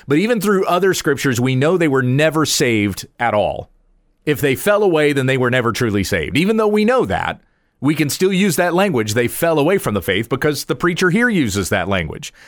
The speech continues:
The Apostle Paul, who's spoken elsewhere about assurance of salvation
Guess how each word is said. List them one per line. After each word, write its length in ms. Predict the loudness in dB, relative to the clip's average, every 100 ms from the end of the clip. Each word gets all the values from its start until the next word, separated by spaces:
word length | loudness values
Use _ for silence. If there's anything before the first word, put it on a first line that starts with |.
| -20 -6
The 100 | -4
Apostle 380 | 0 0 0 -2
Paul, 380 | 0 2 2 2
who's 220 | 0 0
spoken 380 | -2 -2 0 2
elsewhere 420 | 0 2 2 2
about 240 | 0 0
assurance 520 | 0 0 0 0 -2
of 100 | -4
salvation 580 | -2 -2 0 0 -2 -4